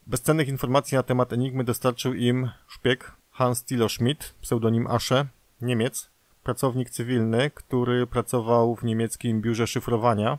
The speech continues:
Jego zadaniem było utylizowanie tego, co pozostało po wysyłanych szyfrogramach, czyli przede wszystkim miał dostęp do ustawień wirników na każdy dzień i miał dostęp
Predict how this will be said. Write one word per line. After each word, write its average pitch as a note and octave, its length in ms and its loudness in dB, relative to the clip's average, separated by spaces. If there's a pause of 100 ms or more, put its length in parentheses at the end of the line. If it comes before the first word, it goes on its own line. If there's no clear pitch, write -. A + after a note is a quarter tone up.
Jego D3+ 260 2
zadaniem C3 500 2
było B2 440 6 (340)
utylizowanie B2+ 920 2 (240)
tego, C3 240 2
co B2+ 140 -2
pozostało A#2+ 640 2
po A#2 440 2 (260)
wysyłanych A#2+ 600 2
szyfrogramach, G#2+ 720 0
czyli C3+ 220 -2
przede A#2+ 240 0
wszystkim C3 320 -4
miał B2 160 4
dostęp A#2 500 -2
do A#2 400 4 (140)
ustawień B2+ 480 2
wirników A#2+ 720 0 (100)
na A2+ 120 -2
każdy G#2 400 0
dzień C3+ 340 0 (180)
i D3+ 120 0
miał C#3+ 200 4
dostęp B2 500 0